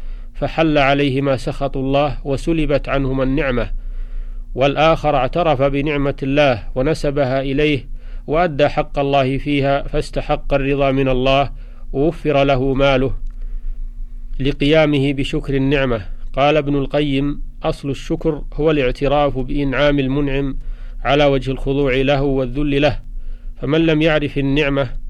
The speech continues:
بل كان جاهلا بها لم يشكرها، ومن عرفها ولم يعرف المنعم بها لم يشكرها أيضا، ومن عرف النعمة والمن-، والمنعم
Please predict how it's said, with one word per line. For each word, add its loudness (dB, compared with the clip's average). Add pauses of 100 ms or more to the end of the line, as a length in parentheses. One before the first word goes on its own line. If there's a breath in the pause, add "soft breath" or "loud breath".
بل 0
كان 2
جاهلا 2
بها -2
لم 0
يشكرها، 0 (600 soft breath)
ومن 2
عرفها 2
ولم 2
يعرف 0 (180)
المنعم 2
بها 0 (180)
لم 2
يشكرها 0
أيضا، 0 (560 soft breath)
ومن 2
عرف 2
النعمة 2
والمن-، 2
والمنعم 2